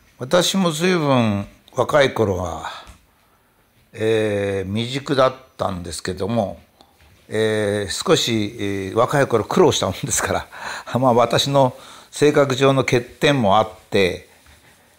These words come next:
えー、まあ、それから非常に激しく活動しましたので、やっぱり非常に激しく活動すると、やはりいろんな圧力がやっぱ起こりますから、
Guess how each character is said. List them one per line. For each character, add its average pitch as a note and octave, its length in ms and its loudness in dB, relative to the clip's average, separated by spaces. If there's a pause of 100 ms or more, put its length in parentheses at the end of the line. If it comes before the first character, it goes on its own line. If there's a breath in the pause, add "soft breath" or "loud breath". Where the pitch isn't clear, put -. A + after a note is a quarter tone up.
(140)
え G2 520 0
ー、 - 20 -6
ま A2+ 140 2
あ、 - 20 0
そ - 140 0
れ B2+ 60 2
か A#2+ 160 2
ら A#2+ 340 4 (500 loud breath)
非 C3+ 120 -10
常 G#3 160 2
に F#3+ 100 2
激 F3 240 2
し - 100 0
く C3 140 -12
活 C#3+ 360 -8
動 D3 180 4
し C#3+ 100 0
ま C3+ 120 4
し - 80 -6
た G2+ 100 -6
の F2+ 140 -8
で、 F#2+ 320 -6 (880 soft breath)
や B2+ 80 -4
っ C3+ 40 -12
ぱ D3 100 2
り A#2+ 60 0
非 B2 60 -4
常 E3 160 4
に E3 120 2
激 D#3+ 260 2
し - 80 -4
く - 100 -12
活 B2+ 260 -4
動 B2+ 160 0
す C3+ 140 -6
る A2 100 -4
と、 G#2+ 200 2
や G#2+ 120 4
は A#2+ 120 4
り F#2 360 -2 (520 soft breath)
い G2+ 80 -10
ろ B2+ 100 4
ん B2+ 60 2
な A#2 100 4
圧 A#2 200 0
力 C3+ 280 0
が A2+ 300 4
や A2 60 0
っ - 60 -6
ぱ G2+ 100 2
起 G2 80 0
こ A#2 100 2
り G#2+ 60 2
ま G#2 140 -2
す - 100 -10
か F2+ 100 -6
ら、 - 220 -14